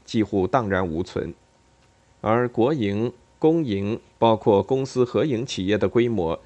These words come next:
以及生产能力则日渐壮大。无论原料采购、加工、订货，还是产品销售及价格方面，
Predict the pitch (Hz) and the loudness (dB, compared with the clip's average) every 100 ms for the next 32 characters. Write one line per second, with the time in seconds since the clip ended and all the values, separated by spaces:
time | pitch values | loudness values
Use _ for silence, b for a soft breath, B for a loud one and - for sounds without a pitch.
0 | b 113 110 107 107 120 131 104 90 80 | b -2 2 2 0 -2 -2 -2 -2 -2
1 | 123 123 - - 98 92 - 104 98 95 | 0 -2 -6 0 0 2 0 0 0 0
2 | 147 98 90 - - _ b b b b | -2 -2 -4 -4 -8 _ b b b b
3 | b 139 190 156 131 127 170 123 - 110 | b 2 4 4 4 2 2 -2 -2 -2
4 | 87 147 139 - - 110 110 113 110 135 | 0 2 2 0 0 2 4 2 2 0
5 | 101 - 127 101 b b - 123 143 127 | -2 0 2 2 b b 0 0 2 0
6 | 113 123 170 101 92 - 147 151 165 107 | 0 -2 -2 -4 -4 -2 -4 -2 0 0
7 | - 98 117 180 110 92 110 104 101 82 | 0 -2 0 -2 0 -2 0 0 -2 -2